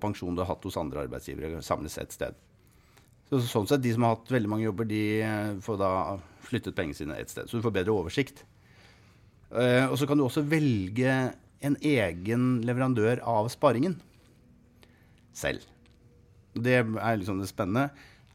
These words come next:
Er det noen som kommer til å velge en egen, helt egen leverandør enn den arbeidsgiver har valgt?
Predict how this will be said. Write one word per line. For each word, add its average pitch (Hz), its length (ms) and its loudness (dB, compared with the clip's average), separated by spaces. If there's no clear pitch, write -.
Er 95 220 4
det 117 100 2
noen 104 160 -2
som - 140 -8
kommer 104 160 -4
til 104 80 -4
å 107 40 0
velge 92 220 -2
en 98 80 -4
egen, 82 400 -4
helt 110 320 -4
egen 87 220 -4
leverandør 95 480 -4
enn 92 200 -6
den 92 200 -4
arbeidsgiver 90 580 -6
har 113 140 -2
valgt? 208 380 -2